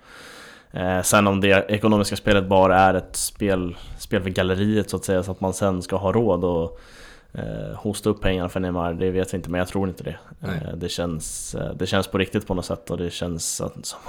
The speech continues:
Speaker 1: att Barcelona inte mår bra.
Speaker 2: Nej.
Speaker 1: Och då har man inte råd att hosta upp de pengarna som krävs för Neymar.
Speaker 2: Nej. Du säger att, eh, Neymars, eh, rykte skadas över att vara i P S G. Men ändå så anser man ju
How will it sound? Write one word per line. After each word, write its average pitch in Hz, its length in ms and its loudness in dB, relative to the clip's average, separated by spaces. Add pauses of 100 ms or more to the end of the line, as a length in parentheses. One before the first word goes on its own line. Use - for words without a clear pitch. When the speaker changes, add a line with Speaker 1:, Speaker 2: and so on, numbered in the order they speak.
Speaker 1:
att - 60 -12
Barcelona 87 480 2
inte 90 300 -2
mår 90 220 0
bra. 92 300 2 (260)
Speaker 2:
Nej. 98 160 -8
Speaker 1:
Och 98 120 -2
då 90 80 2
har 90 120 0
man 87 100 0
inte 85 140 -6
råd 85 260 0
att 78 100 -4
hosta 92 220 -6
upp - 120 -10
de 85 140 -4
pengarna 87 300 -6
som 98 140 -12
krävs 90 280 -6
för 95 200 -6
Neymar. 92 400 -8 (140)
Speaker 2:
Nej. 95 220 -6 (460)
Du 123 100 -4
säger 139 260 8
att, 127 280 4
eh, 104 440 6
Neymars, 101 640 0
eh, 90 440 2 (400)
rykte 98 540 -2
skadas 90 440 2
över 80 180 2
att 78 140 -2
vara 78 100 2
i 78 40 0
P 87 200 -4
S 80 160 -4
G. 73 180 -4 (380)
Men 104 120 -2
ändå 107 400 4
så 101 340 0 (160)
anser 98 340 0
man 90 160 0
ju 90 200 -2